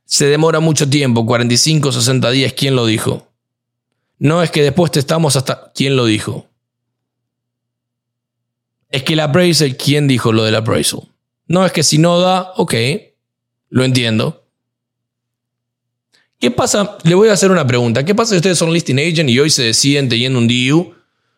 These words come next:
ir por un cash offer? Pero mi cliente tiene un D U, está aprobado, me pueden llamar y vamos a suponer que la persona justo en el momento que va a aceptar presentarle como corresponde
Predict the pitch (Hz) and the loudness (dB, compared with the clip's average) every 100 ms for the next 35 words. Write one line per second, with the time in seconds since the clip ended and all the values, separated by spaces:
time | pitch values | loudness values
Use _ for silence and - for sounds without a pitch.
0 | _ _ 165 175 123 143 151 147 139 127 | _ _ -2 0 2 2 0 0 0 0
1 | 101 - 120 139 175 208 226 214 190 143 | 0 -2 -2 0 2 2 2 2 2 2
2 | 127 139 127 117 120 123 120 113 - 113 | 2 2 2 2 0 2 2 2 -2 0
3 | 117 120 117 113 117 113 139 131 117 113 | 0 0 0 -2 -2 0 0 0 -2 -2
4 | 123 120 117 - 160 175 156 143 143 170 | -2 -2 -4 2 2 2 2 0 0 0
5 | 156 147 151 180 147 247 240 214 180 170 | 0 0 0 0 2 2 2 0 2 2
6 | 185 170 151 156 175 - 143 147 165 165 | 2 2 2 2 2 0 -2 -2 -4 -4
7 | - - - _ _ _ _ 110 107 107 | -6 -10 -20 _ _ _ _ -2 0 0
8 | 107 135 135 110 - - _ - 107 104 | 0 0 -2 -2 -4 -6 _ -4 -2 0
9 | 110 113 - 123 110 98 - | -2 -2 -2 -2 0 -4 -6